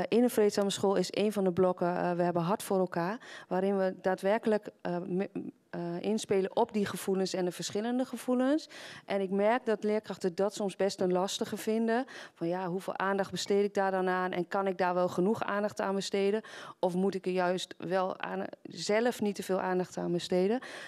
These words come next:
Ehm, maar, maar juist dat stukje zit erin, omdat gevoelens vaak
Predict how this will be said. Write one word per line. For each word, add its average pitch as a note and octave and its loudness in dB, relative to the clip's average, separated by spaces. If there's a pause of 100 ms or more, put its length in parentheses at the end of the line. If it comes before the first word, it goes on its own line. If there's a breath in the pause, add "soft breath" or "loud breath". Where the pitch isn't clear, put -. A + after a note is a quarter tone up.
(140)
Ehm, G3+ 2 (180)
maar, G3+ 0
maar G3+ 0
juist A3 2
dat G3+ 0
stukje C4 0
zit G#3 0
erin, A3 0
omdat G3 -2
gevoelens G3+ 0
vaak F#3+ 0